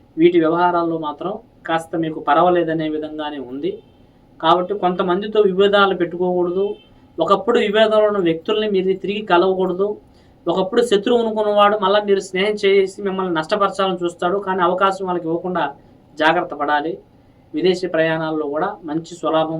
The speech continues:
మీకు ఉంటుంది. కాబట్టి ఈ రాశి కలిగిన వారికి ఏదైతే ఈ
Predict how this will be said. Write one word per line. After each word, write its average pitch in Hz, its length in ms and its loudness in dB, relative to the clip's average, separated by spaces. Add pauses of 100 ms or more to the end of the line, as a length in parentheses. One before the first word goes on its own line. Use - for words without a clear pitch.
మీకు 143 220 -12
ఉంటుంది. 151 320 -8 (680)
కాబట్టి 180 320 4
ఈ 185 100 2
రాశి 196 280 2
కలిగిన 202 280 0
వారికి 185 320 -4 (680)
ఏదైతే 202 280 2 (100)
ఈ - 20 2